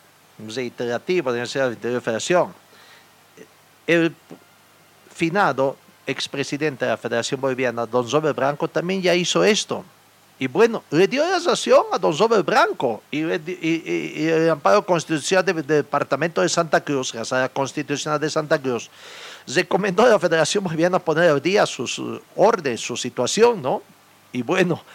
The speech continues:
ya sabemos cómo le fue a don Robert Branco. ¿Qué va a pasar con San José? Está en el Congreso. No me queda claro si el Congreso ya terminó. Decían que por ahí iba a terminar ayer. Estaba previsto que se realice en dos días,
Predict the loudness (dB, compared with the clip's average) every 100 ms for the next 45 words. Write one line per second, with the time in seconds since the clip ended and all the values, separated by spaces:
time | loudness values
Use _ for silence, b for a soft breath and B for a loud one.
0 | B B B -16 -2 -2 0 0 0 0
1 | -4 -4 0 0 -2 -4 -2 -2 -2 -2
2 | 0 0 0 0 0 0 -10 -14 _ _
3 | _ -4 -2 0 2 2 0 -2 -4 -4
4 | -2 -4 0 -2 -2 -10 _ _ -8 -2
5 | -2 0 -2 -2 -8 -4 -2 -2 -6 -14
6 | B B B -4 0 0 2 4 4 4
7 | 4 6 4 4 2 2 2 2 2 2
8 | 2 2 0 0 -2 2 4 2 B B
9 | -4 0 2 2 2 2 0 4 4 2
10 | -2 0 2 2 0 0 2 2 2 -2
11 | 2 4 4 2 -8 -6 0 0 2 0
12 | 0 -2 -4 -4 -4 -2 0 0 0 0
13 | 0 0 0 2 2 0 -2